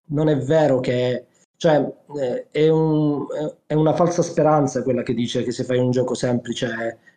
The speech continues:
eh, ti scontri col mercato, hai più possibilità di fare soldi, non, non è vero. Semplicemente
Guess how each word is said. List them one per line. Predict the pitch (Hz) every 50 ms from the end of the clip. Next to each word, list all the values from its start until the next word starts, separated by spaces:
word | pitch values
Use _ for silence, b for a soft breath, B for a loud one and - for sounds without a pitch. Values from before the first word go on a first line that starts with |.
| b _
eh, | - 117 120 117 110 113 113 107 107 104 101 101 101 98 101 104 - _ _ _
ti | - 147 139 131
scontri | - - - 143 139 135 135 135
col | 131 139 135 139
mercato, | 135 131 131 - - - 123 127 127 131 127 127 139 131 131 131 131 131 127 123 127 B B B B B
hai | - 127 139 135 131 135 131
più | 131 135 127 131
possibilità | 139 127 - - 139 127 131 131 127 135 131
di | 123 123
fare | - 139 131 131
soldi, | 127 139 131 123 127 123 120 120 131 127
non, | 131 127 127 127
non | 127 131 131 127
è | 120
vero. | - - 120 113 110 110 -
Semplicemente | - 147 131 127 165 135 151 156 170 175 170 156 139 135 127 - - - - -